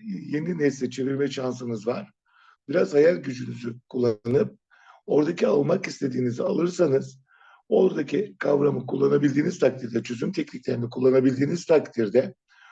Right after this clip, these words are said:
buradaki soruyu da çözebileceğinizi görmelisiniz. Şimdi bunun haricinde bu soruyla bir önceki sorunun, ki o soru nedir? Bir olimpik soru olarak hazırlamıştım.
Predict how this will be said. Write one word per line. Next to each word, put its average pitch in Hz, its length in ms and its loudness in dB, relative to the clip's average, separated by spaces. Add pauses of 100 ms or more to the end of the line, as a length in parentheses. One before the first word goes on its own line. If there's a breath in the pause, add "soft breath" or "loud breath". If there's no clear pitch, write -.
(180 soft breath)
buradaki 170 380 -2
soruyu 139 320 -2
da 190 100 2
çözebileceğinizi 139 800 -6
görmelisiniz. 127 760 2 (720 soft breath)
Şimdi 208 540 0 (540 soft breath)
bunun 202 180 0
haricinde 127 600 2 (100)
bu 190 120 2
soruyla 147 540 2 (120)
bir 185 160 2
önceki 156 380 -2
sorunun, 139 460 0
ki - 160 -2
o 135 180 -2
soru 143 220 -4
nedir? 151 320 -4
Bir 143 40 -2
olimpik 139 460 -2
soru 127 220 2
olarak 113 320 2
hazırlamıştım. 113 680 -6